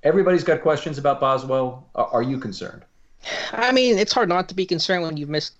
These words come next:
Speaker 2: five kicks in, in three weeks. But, I'm, you know, people say, "Let's cut Boswell, let's move on." I'm not anywhere near that yet. Uh, I think Boswell has earned the opportunity to kick through it. And I know I got yelled at on Twitter about this, but,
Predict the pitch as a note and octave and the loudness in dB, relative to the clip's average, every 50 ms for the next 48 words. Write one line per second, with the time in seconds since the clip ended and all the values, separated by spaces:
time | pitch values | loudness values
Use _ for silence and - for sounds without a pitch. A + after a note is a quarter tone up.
0 | _ _ - - C3+ C#3+ D3 - - - C#3+ C#3+ - - D3+ C#3 C#3 C3+ - - | _ _ -4 -2 0 0 -2 -2 -2 -4 -4 -4 -4 -6 -6 -6 -6 -8 -8 -10
1 | C#3 C3 - - - D3 C#3+ C#3 D3 D3+ D3+ C#3+ - - - - D3+ D3+ D#3 E3+ | -10 -10 -8 -4 -4 -2 -2 0 0 0 0 0 -4 -4 -2 0 0 2 0 0
2 | - - C#3+ B2+ A#2+ A2+ - D#3 D3+ D3 C3+ - - C#3 C3+ B2+ B2+ B2 - - | 0 0 -2 -2 -2 -4 -4 -4 -4 -4 -2 0 0 0 2 2 0 -2 -2 -4
3 | C3+ B2 A#2+ B2+ A#2+ B2 B2+ B2 A2+ A#2 A#2 A#2+ A#2 A#2+ A#2+ - B2+ B2 A#2 A2+ | -4 -4 -2 0 2 2 2 0 -2 -4 -4 -4 -4 -6 -6 -6 -6 -4 -2 0
4 | A#2+ A#2+ A#2+ B2 B2 A#2 A#2 A#2+ A#2+ A#2 A#2 A2 A2+ A2 A2+ A#2 A#2 A#2 A#2 A2+ | 2 2 2 2 0 -2 -2 -2 -2 -2 -4 -2 -4 -4 -2 0 2 2 2 2
5 | G#2+ A2+ A#2+ A#2+ A#2+ A#2+ A2+ A#2+ A#2 - A#2+ A2+ A2+ A2+ A2+ G#2+ - - - - | 0 -2 -2 0 0 2 2 2 0 0 0 0 0 0 0 -2 -6 -8 -6 -4
6 | A2+ G#2 - G#2 G#2 A2 G#2+ G#2 A2+ A2 A2 - - A2 A2 A2+ - G2 G#2+ A2+ | -4 -4 -4 -4 -6 -6 -4 0 0 0 0 0 -2 -2 -2 -2 -2 -2 -2 -2
7 | A#2 A2+ A2 A2+ G#2+ G#2 - - - - A#2 A2+ A2+ A2 A2 A2+ G#2+ - - - | -2 -2 -2 -2 -4 -4 -8 -10 -8 -6 -4 -4 -4 -4 -4 -4 -6 -4 -4 -4
8 | A#2+ A2+ - C3 - - - - A#2+ B2 B2+ B2+ B2 A#2 - B2+ B2+ C3+ C3+ C3+ | -2 -2 -2 -4 -4 -4 -4 -2 0 2 4 4 2 2 0 -2 0 0 2 2
9 | C#3+ D3+ D3+ C#3+ C3+ C3+ D3 D3+ C#3+ - - - B2+ A#2+ C3 B2+ A#2 A#2+ A#2 - | 2 2 2 2 2 0 0 0 -2 -4 -8 -10 -8 -6 -6 -4 -4 -6 -8 -8
10 | - A2+ A2 G#2+ - - B2+ A#2 A2+ G#2 G#2+ G#2 G2+ - - G#2+ - - - A2+ | -10 -12 -12 -10 -8 -8 -6 -4 -4 -4 -4 -6 -6 -6 -8 -12 -12 -12 -16 -12